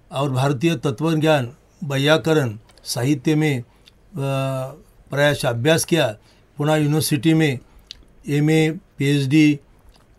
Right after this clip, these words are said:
इस बार, अ, करके, अ, इस अभ्यास को मैंने बड़े, अ, आत्मीयता से और कष्ट से और बड़े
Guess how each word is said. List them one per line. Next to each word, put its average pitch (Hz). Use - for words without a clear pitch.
इस 147
बार, 143
अ, 139
करके, 139
अ, 139
इस 147
अभ्यास 131
को 147
मैंने 139
बड़े, 135
अ, 135
आत्मीयता 139
से 143
और 131
कष्ट 135
से 135
और 127
बड़े 127